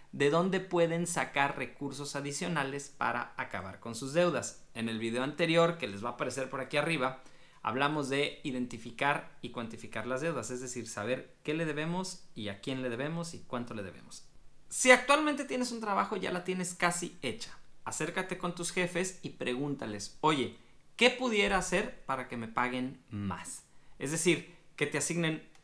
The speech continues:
una tarea adicional y esta viene acompañada de un pago. No nada más pidas un aumento así porque sí, porque eso no va a pasar.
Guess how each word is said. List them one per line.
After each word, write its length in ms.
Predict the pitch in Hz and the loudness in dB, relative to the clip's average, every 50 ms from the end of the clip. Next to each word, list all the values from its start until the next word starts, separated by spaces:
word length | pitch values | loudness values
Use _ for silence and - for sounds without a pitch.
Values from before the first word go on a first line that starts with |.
| - - - - - | -20 -20 -20 -10 -4
una 240 | - 160 175 175 170 | 0 2 2 2 2
tarea 300 | 170 139 135 139 139 143 | 2 2 2 4 2 2
adicional 680 | 139 143 139 - - 156 160 160 165 175 190 185 - - - - | 2 2 0 -2 -2 0 2 4 4 4 4 2 -4 -8 -8 -4
y 100 | 135 131 | -2 0
esta 340 | 131 131 - - 139 135 - | 0 -2 -2 -4 -4 -4 -4
viene 240 | 120 117 113 117 120 | -4 -4 -4 -2 -2
acompañada 560 | 117 - 127 120 - 101 98 95 95 101 104 | -4 -4 -4 -6 -4 -4 -4 -4 -4 -4 -4
de 80 | 104 117 | -4 -4
un 80 | 120 120 | -2 2
pago. 260 | - 131 120 110 107 | 2 2 2 2 2
No 160 | 123 139 160 | 4 4 4
nada 260 | 175 180 175 170 160 | 6 6 6 6 6
más 180 | 156 156 147 - | 4 2 0 -2
pidas 340 | - 156 143 143 131 - 139 | -2 -4 -2 -2 -2 -2 -2
un 80 | 135 | -2
aumento 380 | 131 127 123 127 131 127 120 117 | -2 0 0 -2 -2 -2 -4 -4
así 180 | 113 - 127 | -4 -4 -6
porque 300 | 123 - - 113 - 107 | -6 -8 -8 -10 -10 -8
sí, 160 | 104 - 139 143 | -8 -6 -8 -8
porque 300 | - - - - 104 101 | -8 -12 -12 -8 -8 -8
eso 300 | 101 - 104 101 - - - | -6 -6 -8 -8 -8 -8 -6
no 280 | 110 110 113 110 - - 98 | -4 -4 -4 -4 -6 -8 -8
va 60 | 92 | -8
a 80 | - | -8
pasar. 260 | - - - - - | -10 -10 -10 -12 -12